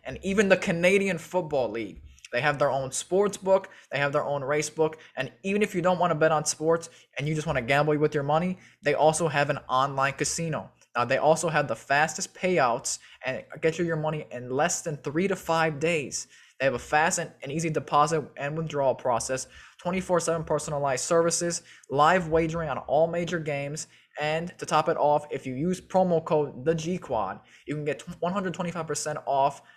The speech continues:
on a sign-up bonus when, when you click on the link in, in the description and sign up today at Bet U S.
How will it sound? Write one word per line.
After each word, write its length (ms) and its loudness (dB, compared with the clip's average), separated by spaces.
on 120 -2
a 40 -6
sign-up 460 2
bonus 280 -2
when, 180 -6
when 180 -6
you 40 -4
click 200 -6
on 120 -2
the 80 0
link 300 -4
in, 80 -8
in 100 -6
the 80 2
description 560 -2
and 100 -10
sign 200 -4
up 80 -6
today 380 -2
at 260 -6
Bet 260 -2
U 200 -10
S. 320 -2